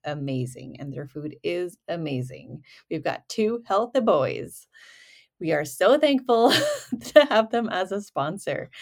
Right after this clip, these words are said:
Uh, you can find them on their website at holy raw nutrition dot com, Holy Raw as in H O L I R A W nutrition dot com. Thank you, Holy Raw.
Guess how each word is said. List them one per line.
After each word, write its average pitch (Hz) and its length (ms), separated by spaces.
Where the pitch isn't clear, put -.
Uh, 202 160
you 208 80
can 220 220
find 214 240
them 208 180
on 175 140
their 285 180
website 139 500
at - 120
holy 175 380
raw 151 180
nutrition 151 480
dot 123 240
com, 240 320
Holy 170 380
Raw 147 340
as 151 200
in 143 200
H 180 380
O 156 260
L 170 340
I 147 320
R 135 180
A 165 140
W 160 500
nutrition 180 680
dot 135 240
com. 208 400
Thank 220 320
you, 247 100
Holy 170 240
Raw. 143 260